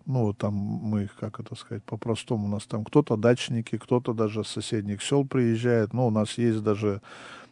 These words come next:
ну, тут родственники, кто, ну, для нас такой тоже был показатель, что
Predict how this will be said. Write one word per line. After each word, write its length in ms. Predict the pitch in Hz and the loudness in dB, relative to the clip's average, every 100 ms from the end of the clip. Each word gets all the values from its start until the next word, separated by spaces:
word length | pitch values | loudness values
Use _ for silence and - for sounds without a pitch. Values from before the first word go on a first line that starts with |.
| - | -2
ну, 100 | 113 | -2
тут 240 | - 101 | 0 0
родственники, 760 | 117 123 143 - 120 113 - 104 | 4 4 4 2 2 2 0 -4
кто, 500 | - - 104 101 104 | -2 0 2 2 0
ну, 140 | 113 | 0
для 160 | 101 107 | 2 2
нас 280 | 104 92 - | 0 -2 -6
такой 300 | 104 - 104 | -6 -4 -2
тоже 260 | 113 113 | -2 -2
был 240 | 107 107 101 | -4 -6 -4
показатель, 680 | - 107 107 123 131 110 | -6 0 4 4 4 -2
что 460 | - - 107 101 | -6 -4 -2 -2